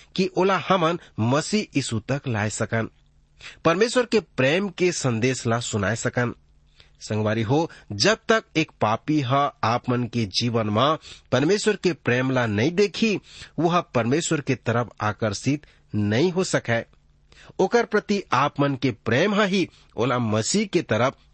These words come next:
आकर्षित कर सकथे। अब हमन दूसरा पतरस के पहला अध्याय के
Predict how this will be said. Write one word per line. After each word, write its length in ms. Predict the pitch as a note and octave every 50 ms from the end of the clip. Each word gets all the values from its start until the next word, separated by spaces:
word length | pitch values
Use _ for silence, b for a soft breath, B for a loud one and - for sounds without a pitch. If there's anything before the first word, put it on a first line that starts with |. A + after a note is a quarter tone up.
| _ -
आकर्षित 600 | G#2 G#2+ G#2 - G#2+ G2+ - - - B2 - -
कर 160 | - F#3+ G3+
सकथे। 460 | - - D3+ A#2+ - - B2 A#2+ A#2 - - _ _ b b b b b b b -
अब 140 | E3 F3 F3
हमन 340 | G3 A#3+ A#3 G#3 G#3+ A3+ F3
दूसरा 340 | F3+ G3 G3 - G3+ F#3 F3
पतरस 420 | - - C#3+ B2 D3+ D3+ D3 -
के 100 | - D3+
पहला 320 | C#3 - C3+ C3 C3 B2 A#2+
अध्याय 420 | A#2+ A2 G#2+ G2 F#2+ A2+ B2 B2+ B2
के 180 | - C3 B2